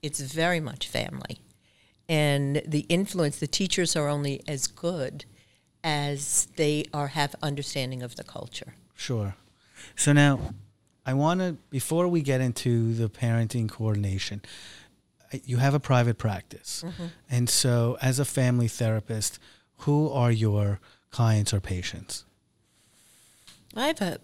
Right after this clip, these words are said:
Speaker 1: bunch of different, uh, different, all of them have family issues.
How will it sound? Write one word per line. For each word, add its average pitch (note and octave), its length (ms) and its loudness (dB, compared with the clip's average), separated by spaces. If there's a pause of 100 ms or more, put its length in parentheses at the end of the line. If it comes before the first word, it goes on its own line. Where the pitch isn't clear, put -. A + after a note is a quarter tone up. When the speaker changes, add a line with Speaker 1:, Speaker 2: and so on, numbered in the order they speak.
Speaker 1:
bunch A3+ 300 -2
of - 160 -12
different, D3+ 800 -4
uh, C#3 360 -4 (480)
different, E3 480 -6
all F#3+ 200 4
of G#3+ 100 0
them F3 200 -2
have D#3+ 140 -4
family D3+ 460 -4
issues. C#3+ 600 -8